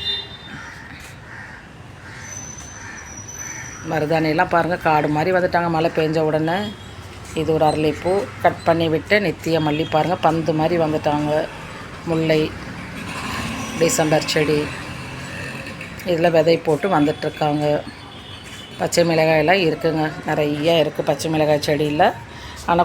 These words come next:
கொஞ்சம் பெருக்கணும், சைஸ் சின்னதா இருக்கு. கீரை ஃபுல்லா வந்தாச்சு, அதுலயே காஸ்மோஸ் விதைகள் போட்டிருந்தா அவங்களும் வந்துட்டாங்க. இது நித்திய மல்லி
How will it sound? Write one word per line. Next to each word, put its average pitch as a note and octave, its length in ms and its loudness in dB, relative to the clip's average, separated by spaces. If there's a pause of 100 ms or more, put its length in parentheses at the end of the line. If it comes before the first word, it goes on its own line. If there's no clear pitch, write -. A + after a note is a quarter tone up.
கொஞ்சம் E3+ 360 2
பெருக்கணும், D#3+ 520 2 (140)
சைஸ் D#3+ 300 2
சின்னதா D#3 380 2
இருக்கு. D3+ 260 -2 (3750)
கீரை F3+ 460 6
ஃபுல்லா E3 420 4
வந்தாச்சு, D#3+ 360 4 (100)
அதுலயே D#3+ 340 4
காஸ்மோஸ் E3 540 2
விதைகள் D#3 340 0
போட்டிருந்தா D#3 520 2
அவங்களும் D#3+ 360 2
வந்துட்டாங்க. D3 560 0 (1400)
இது F3 200 4
நித்திய F3 300 2
மல்லி E3+ 180 2